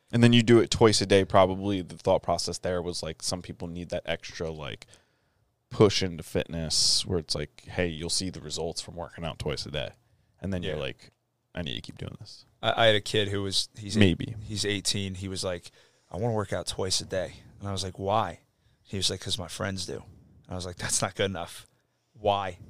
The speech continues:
Speaker 2: He was like, "'Cause I wanna lose weight." And I was like, "I do too, but I don't work out twice a day. I just push myself harder the next time."
Speaker 1: Mm.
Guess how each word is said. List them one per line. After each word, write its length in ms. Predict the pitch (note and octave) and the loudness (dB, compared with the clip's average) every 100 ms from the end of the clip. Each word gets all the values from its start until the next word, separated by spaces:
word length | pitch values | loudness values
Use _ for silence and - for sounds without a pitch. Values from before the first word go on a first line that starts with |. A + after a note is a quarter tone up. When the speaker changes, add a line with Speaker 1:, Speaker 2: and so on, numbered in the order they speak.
| - - - | -20 -20 -20
Speaker 2:
He 100 | D3+ | -14
was 140 | A#2+ G#2+ | -10 -8
like, 260 | F#2+ F2+ - _ _ _ _ | -8 -12 -20 _ _ _ _
"'Cause 220 | - - | -4 -2
I 20 | G2 | 0
wanna 220 | G2 F#2+ | -4 -6
lose 200 | F#2+ F#2 | -10 -8
weight." 280 | G2 G2 - _ _ _ _ _ _ | -6 -6 -8 _ _ _ _ _ _
And 80 | G2 | -8
I 20 | |
was 120 | F#2 | -6
like, 100 | F#2 - | -6 0
"I 120 | A#2+ | 2
do 100 | G#2+ | 2
too, 220 | - B2 | 0 0
but 100 | G2+ | 0
I 80 | G2+ | -4
don't 140 | G2+ | -4
work 200 | G2+ G2 | -6 -6
out 160 | F#2+ F2 | -6 -6
twice 300 | - F#2 - | -6 -6 -6
a 40 | |
day. 200 | - G2 | -4 -4
I 80 | F#2 | -4
just 320 | G2 F#2+ - - _ _ _ _ - | -4 -6 -6 -10 _ _ _ _ 4
push 260 | A#2+ G2+ | 4 4
myself 380 | G2 F#2+ G2 - | 0 0 0 0
harder 340 | - G2+ F#2+ | 2 2 2
the 140 | F#2+ G2 | -4 -6
next 260 | F#2+ - | -4 -4
time." 360 | - G#2 F#2+ F2 _ - | -4 -4 -6 -8 _ -10
Speaker 1:
Mm. 220 | G#2 E2+ | -6 -6